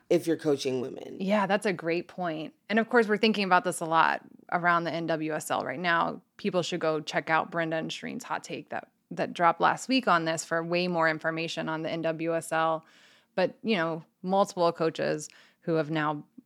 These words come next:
Speaker 2: been reported for being abusive in all different kinds of ways, sexually, but also just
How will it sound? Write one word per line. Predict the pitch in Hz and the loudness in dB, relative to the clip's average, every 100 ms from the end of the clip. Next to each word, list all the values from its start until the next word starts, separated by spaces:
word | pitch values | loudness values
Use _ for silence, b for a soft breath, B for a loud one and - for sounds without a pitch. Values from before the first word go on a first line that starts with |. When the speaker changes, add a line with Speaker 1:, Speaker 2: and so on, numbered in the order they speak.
| - | -10
Speaker 2:
been | - 156 | -6 -4
reported | 147 - 156 151 | -4 -2 -2 -2
for | 151 | -6
being | 151 156 156 | -6 -4 -4
abusive | 151 160 165 | -4 -6 0
in | 202 | 4
all | 220 | 6
different | 202 196 - | 4 0 -2
kinds | 180 165 | 0 0
of | 156 | 0
ways, | 127 101 123 - b b b _ | 0 0 -2 -6 b b b _
sexually, | - 214 - 202 185 | 2 2 2 -2 0
but | 165 | 2
also | 165 - 131 117 95 160 _ | 2 2 0 0 -4 -10 _
just | - 127 | -6 -6